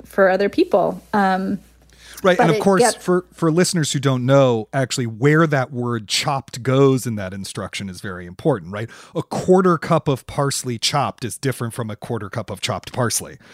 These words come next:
Speaker 2: because one means you've chopped it beforehand and put it in, and the other means you filled it with leaves, dumped it on your cutting board, and then chopped it.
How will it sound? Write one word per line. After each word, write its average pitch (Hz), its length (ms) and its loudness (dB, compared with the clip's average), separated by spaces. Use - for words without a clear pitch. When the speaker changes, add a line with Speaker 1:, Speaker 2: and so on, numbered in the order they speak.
Speaker 2:
because 127 240 0
one 143 320 4
means 135 260 2
you've 120 120 -2
chopped - 320 -2
it 120 100 -2
beforehand 165 640 2
and 127 80 -6
put 139 160 -2
it 123 100 -2
in, 123 140 -4
and 117 100 -6
the 110 160 -8
other 127 240 0
means 117 320 -4
you 107 60 -10
filled 127 320 -2
it 123 80 -2
with 110 140 -10
leaves, 107 500 -10
dumped 120 200 -4
it 120 80 -4
on 101 80 -8
your 98 120 -12
cutting 101 240 -14
board, 90 260 -14
and 85 100 -18
then 80 200 -10
chopped - 320 -10
it. - 80 -20